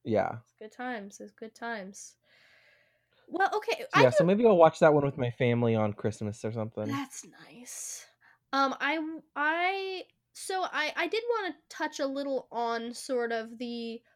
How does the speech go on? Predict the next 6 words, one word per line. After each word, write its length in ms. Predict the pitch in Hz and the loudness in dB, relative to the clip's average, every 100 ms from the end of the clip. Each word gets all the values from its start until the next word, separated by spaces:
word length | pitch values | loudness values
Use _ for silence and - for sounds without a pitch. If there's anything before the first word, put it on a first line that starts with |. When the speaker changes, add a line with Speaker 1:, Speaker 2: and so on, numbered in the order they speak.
| _ | _
Speaker 2:
popularity 1040 | - 247 254 285 254 240 226 226 226 226 | -10 -8 -6 -4 -2 0 0 0 -2 -6
of 320 | - 214 208 214 | -6 -8 -10 -10
these, 320 | 220 214 - | -10 -10 -10
like, 420 | 208 185 180 - _ _ _ _ | -6 -6 -6 -10 _ _ _ _
Christmas 1200 | - - - 330 330 - - 285 277 269 - - - _ _ _ | -20 -14 -6 -4 -4 -4 -4 -2 -2 -2 -2 -4 -8 _ _ _
flavored 1400 | - - - 233 226 240 269 277 240 226 220 208 190 | -20 -18 -8 -6 -2 0 2 0 0 -2 0 0 -2